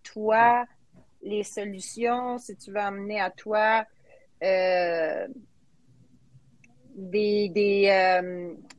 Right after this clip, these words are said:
je ne moule pas les décisions, les choix, mais, euh, c'est te poser la question du, du comment. Du moment que tu te dis, « Comment je peux faire pour prendre l'avion ? Comment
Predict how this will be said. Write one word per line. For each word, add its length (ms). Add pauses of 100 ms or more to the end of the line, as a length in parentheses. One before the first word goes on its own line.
(360)
je 140
ne 100
moule 200
pas 140
les 120
décisions, 580
les 200
choix, 560
mais, 260 (380)
euh, 260 (240)
c'est 320
te 80
poser 400
la 140
question 420
du, 220 (140)
du 240
comment. 380 (1400)
Du 160
moment 240 (120)
que 80
tu 200
te 0 (120)
dis, « 300
Comment 380
je 120
peux 200
faire 520 (240)
pour 180
prendre 380
l'avion ? 480
Comment 220